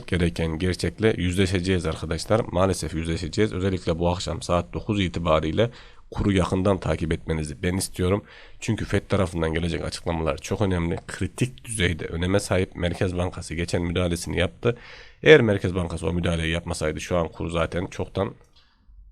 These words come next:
on altı seviyesine fitillerini atmaya başlamıştı. Ama biraz geciktirdiler, süreci uzattırdılar. Ama gördüğümüz bu trend çizgisi bozulmadı arkadaşlar. Sadece bir ihlalden sonra tekrar yukarıya tırmanışı,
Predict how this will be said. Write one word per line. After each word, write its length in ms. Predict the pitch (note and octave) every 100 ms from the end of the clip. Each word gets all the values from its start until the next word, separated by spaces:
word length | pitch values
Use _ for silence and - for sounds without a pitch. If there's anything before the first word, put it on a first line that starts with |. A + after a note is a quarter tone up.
| -
on 140 | G#2+
altı 260 | A2 G#2 -
seviyesine 520 | F#2 F2 E2 - G#2+
fitillerini 500 | G#2 - F#2 F2+ F2
atmaya 340 | F2+ - F#2 F2
başlamıştı. 680 | F#2+ - E2+ D#2+ - B2+ A#2+
Ama 300 | A#2 G2 G2
biraz 380 | G2+ F2+ D#2+
geciktirdiler, 640 | - F2+ F#2+ F#2 E2+ D#2+ F#2
süreci 380 | - G2+ G2 -
uzattırdılar. 640 | F2+ F2 - E2 E2 A2 -
Ama 200 | F#2 E2
gördüğümüz 560 | F2 E2+ D#2+ D#2 D#2
bu 100 | F2+
trend 240 | - G2+ F2
çizgisi 500 | - E2 - - -
bozulmadı 460 | F#2+ G2 F#2 E2 D#2
arkadaşlar. 480 | - D#2 E2 -
Sadece 500 | G2+ - G2 F2 D#2+
bir 100 | -
ihlalden 480 | F2+ F#2 F#2 D#2+ D2+
sonra 380 | - G2 F#2+ G2
tekrar 360 | - G2 - D#2+
yukarıya 440 | E2+ F#2 E2+ D#2
tırmanışı, 580 | - F#2 E2+ E2 A2+